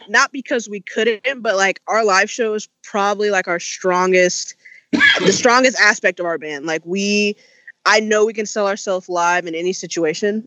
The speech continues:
um, but I don't like taking from that. Like, we like to give our all, we go crazy on stage and all of that, and it would just be weird for us to, like, put on, like, a Facebook Live event and, like,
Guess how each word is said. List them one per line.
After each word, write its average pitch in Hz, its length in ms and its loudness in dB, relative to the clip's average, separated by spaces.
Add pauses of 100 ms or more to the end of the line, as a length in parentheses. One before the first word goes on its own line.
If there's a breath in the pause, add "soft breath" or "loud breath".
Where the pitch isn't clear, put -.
um, 170 340 6
but 175 400 6 (1000 soft breath)
I 277 140 4
don't 370 180 -4
like 294 200 0
taking 262 360 -4
from 240 200 -8
that. 240 300 0
Like, 196 240 0
we 208 240 -6
like 240 200 2
to - 80 -14
give 226 180 -2
our 220 100 -6
all, 208 280 2
we 202 100 -8
go 185 140 -4
crazy 208 360 0
on 202 100 -2
stage 185 260 -4
and 180 100 -6
all 180 160 2
of 180 80 2
that, 185 300 6
and 185 100 0
it 202 60 2
would 208 120 0
just 220 160 -8
be 214 120 -6
weird 185 300 4
for 202 120 2
us 196 140 0
to, 196 60 -6
like, 175 200 0
put 185 140 -2
on, 175 120 2
like, 165 160 0
a - 40 -20
Facebook 165 400 -4
Live 147 240 2
event 147 360 -2
and, 143 120 -6
like, 127 260 0